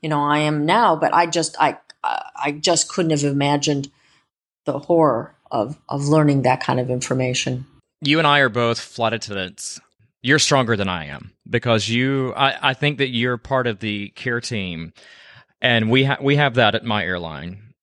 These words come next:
Speaker 2: and it is dispatch when things like this happen, and you are kind of assigned a family or whatever, at least with my airline. I would not be able to do it.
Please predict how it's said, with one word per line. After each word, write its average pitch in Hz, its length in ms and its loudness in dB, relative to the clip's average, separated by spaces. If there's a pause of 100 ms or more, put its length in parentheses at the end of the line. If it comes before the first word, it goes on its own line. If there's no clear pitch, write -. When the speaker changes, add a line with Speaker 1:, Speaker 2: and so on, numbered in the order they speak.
(100)
Speaker 2:
and 107 460 0
it 113 220 0
is 107 280 2
dispatch 110 720 0
when 104 140 -2
things 98 260 -2
like 90 140 -6
this 87 160 -6
happen, 87 540 -8 (720)
and 101 440 0
you 110 340 0
are 104 100 0
kind 110 180 0
of 95 80 -2
assigned 101 380 2
a 95 60 2
family 92 420 0
or 85 120 -8
whatever, 85 520 -8 (280)
at 101 120 2
least 101 240 0
with 101 100 -6
my 98 180 0
airline. 90 340 -4 (800)
I 123 100 0
would 127 120 2
not 107 140 2
be 101 60 -2
able 90 120 -4
to 90 60 -8
do 87 180 -6
it. 82 180 -10